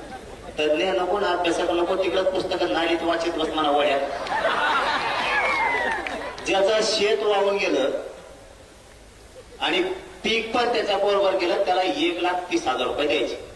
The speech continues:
हे झाले दोन काम. आणि तिसरं काम, ज्याचे जनावर वाहून गेले, ज्याचा कांदा वाहून गेला, ज्याची सोयाबीन वाहून गेली, ज्याची बाजरीचे खळे होणार होते वाहून गेले, त्याचे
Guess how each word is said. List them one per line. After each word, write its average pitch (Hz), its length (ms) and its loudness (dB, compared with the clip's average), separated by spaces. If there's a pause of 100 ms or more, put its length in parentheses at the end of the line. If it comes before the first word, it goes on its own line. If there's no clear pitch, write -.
(720)
हे 131 80 -6
झाले 147 340 0
दोन 147 340 4
काम. 110 160 0 (640)
आणि 131 180 -4 (120)
तिसरं 180 340 2
काम, - 220 2 (800)
ज्याचे 151 320 4 (160)
जनावर 160 340 2
वाहून 147 340 2
गेले, 104 240 -6 (960)
ज्याचा 135 300 2
कांदा 156 420 2
वाहून 147 320 4
गेला, 131 220 0
ज्याची 135 300 -2
सोयाबीन 147 520 2
वाहून 139 240 0
गेली, 123 260 -2
ज्याची 131 360 -4
बाजरीचे 131 580 0 (180)
खळे 151 180 2
होणार 123 280 0
होते 123 200 -2
वाहून 120 340 0
गेले, 131 340 0
त्याचे 131 280 -2